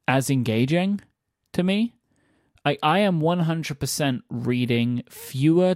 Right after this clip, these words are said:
tweets in the Twitter app than I was in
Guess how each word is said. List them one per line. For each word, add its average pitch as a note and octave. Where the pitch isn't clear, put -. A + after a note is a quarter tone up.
tweets -
in B2
the A2
Twitter -
app -
than A2+
I G#2+
was G#2+
in G#2